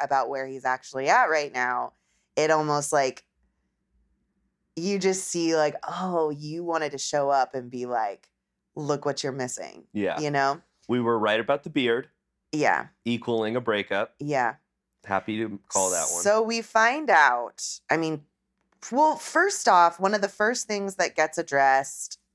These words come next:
Speaker 1: when they sit down is Kevin asks, you know, he brings up that Gil poked fun at Mirla a lot. And did he regret that? And did he think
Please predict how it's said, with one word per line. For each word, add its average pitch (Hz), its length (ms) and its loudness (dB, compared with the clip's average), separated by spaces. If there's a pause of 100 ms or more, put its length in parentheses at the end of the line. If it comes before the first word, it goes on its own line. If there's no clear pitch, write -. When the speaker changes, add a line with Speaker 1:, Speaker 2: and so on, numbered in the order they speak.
(320)
Speaker 1:
when 156 220 -2
they 143 140 0
sit - 280 -2
down 117 460 -2 (240)
is 135 460 0
Kevin 156 580 0
asks, 131 720 0 (920)
you 175 120 0
know, 151 120 4
he 190 180 -2
brings 190 360 2
up 196 240 2
that 180 200 0 (260)
Gil 151 540 2 (160)
poked 165 320 -4
fun 127 260 2
at 92 100 -8
Mirla 80 380 -4
a 58 40 -10
lot. 57 260 -4 (420)
And 139 540 0
did 143 220 -2
he 139 260 -8
regret 127 460 0
that? 123 560 4
And 127 220 -6
did 123 240 -2
he 127 180 -8
think 123 600 -6